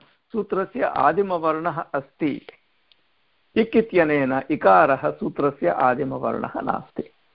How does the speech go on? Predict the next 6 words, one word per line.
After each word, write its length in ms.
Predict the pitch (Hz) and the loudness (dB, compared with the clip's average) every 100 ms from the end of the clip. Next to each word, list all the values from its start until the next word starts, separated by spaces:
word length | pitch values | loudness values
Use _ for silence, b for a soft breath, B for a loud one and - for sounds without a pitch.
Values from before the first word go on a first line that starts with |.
| _ _ _ | _ _ _
इत्युक्ते 600 | 139 - - 151 127 127 B B B _ | -4 2 4 8 6 4 B B B _
यः 280 | - - - | -2 -2 -2
कोऽपि 840 | - - 175 214 247 165 - _ - | -6 4 6 6 4 0 -2 _ -12
वर्णः 580 | 135 139 135 131 123 - | -2 0 0 -2 -4 -8
भवितुम् 560 | 147 131 135 139 151 143 | -8 -8 -6 -4 -6 -4
अर्हति, 560 | 131 123 117 120 - - | -4 -4 -4 -6 -8 -12